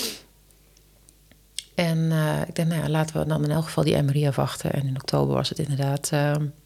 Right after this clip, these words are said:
eh, de tumoren waren weer kleiner geworden, maar het zat nog steeds wel, residu. Ze konden ook inmiddels necrose zien, dus vanuit binnenuit,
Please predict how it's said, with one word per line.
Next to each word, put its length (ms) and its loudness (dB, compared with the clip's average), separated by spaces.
eh, 260 2
de 160 0
tumoren 360 2
waren 180 2
weer 120 4
kleiner 360 2
geworden, 300 0
maar 100 4
het 120 2
zat 320 2
nog 180 4
steeds 360 4
wel, 260 4
residu. 600 0
Ze 140 -6
konden 280 2
ook 100 2
inmiddels 280 0
necrose 680 2
zien, 300 2
dus 180 -6
vanuit 340 -2
binnenuit, 760 0